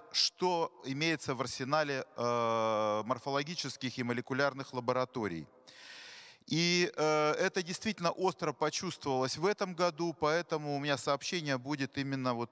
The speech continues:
э, в этом, м, аспекте. Э, может ли быть что-то в наше время сенсационным?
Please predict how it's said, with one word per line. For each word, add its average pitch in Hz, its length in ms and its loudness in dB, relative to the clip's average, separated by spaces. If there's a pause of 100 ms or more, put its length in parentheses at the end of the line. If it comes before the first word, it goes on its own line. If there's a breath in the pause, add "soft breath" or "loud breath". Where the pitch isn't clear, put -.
(140)
э, 117 400 2
в 113 80 -4
этом, 127 420 -2 (960)
м, 113 720 -4 (480)
аспекте. - 600 -4 (1500 loud breath)
Э, 151 340 4
может 214 380 0
ли 190 80 2
быть 190 240 0
что-то 170 520 2 (140)
в 139 60 -8
наше 170 320 2
время 175 260 0
сенсационным? 127 1000 -2